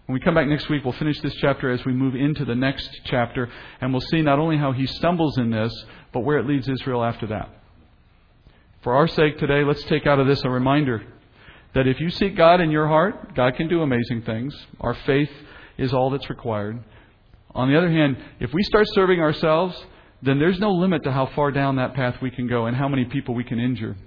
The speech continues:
how many things we can do to cause God regret.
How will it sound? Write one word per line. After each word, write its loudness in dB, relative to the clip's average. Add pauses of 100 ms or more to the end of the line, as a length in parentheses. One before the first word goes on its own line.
(600)
how -8
many -2
things -2
we -4
can -4
do 0 (440)
to -6
cause -2
God -2
regret. -6